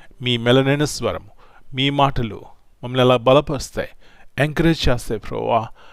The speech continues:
మేము ఉన్నటువంటి పరిస్థితిని మాకు చూపెడతాయి, ఆత్మీయంగా, శారీరకంగా మా మమ్మల్ని బలపరుస్తాయి నాయన. మీకు వందనాలు చెల్లిస్తున్నాం.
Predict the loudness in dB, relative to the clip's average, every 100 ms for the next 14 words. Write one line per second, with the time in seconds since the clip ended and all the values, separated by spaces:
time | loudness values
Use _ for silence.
0 | -10 -4 0 2 2 0 2 2 2 -2
1 | -6 -2 0 0 -2 0 0 0 -4 -6
2 | -6 -18 -20 -20 -14 -2 0 0 -6 -2
3 | 0 2 2 2 0 0 2 2 2 -8
4 | -14 -2 0 0 0 2 4 4 0 0
5 | -2 0 -4 -4 -6 -4 -2 2 2 2
6 | -4 -4 -2 -2 -2